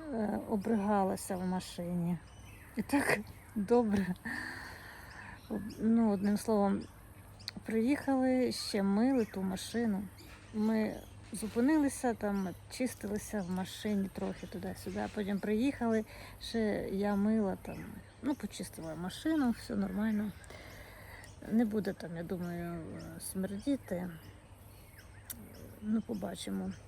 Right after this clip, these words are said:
Ем, і ще що.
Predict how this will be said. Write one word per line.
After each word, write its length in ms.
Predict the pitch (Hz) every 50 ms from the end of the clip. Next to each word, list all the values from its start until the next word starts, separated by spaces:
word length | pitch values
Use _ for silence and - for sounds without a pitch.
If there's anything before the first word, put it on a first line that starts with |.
| - - - - - - - - - - - - - - - - - - - - - - - - - - - - - - - -
Ем, 500 | 226 220 214 214 208 208 208 208 202 196 - - - - - - - - - - - - - - - - - - - - - - - - - - - - - - -
і 300 | 226 220 214 214 208 202
ще 380 | - - - - - 208 185
що. 300 | 196 - - - - 208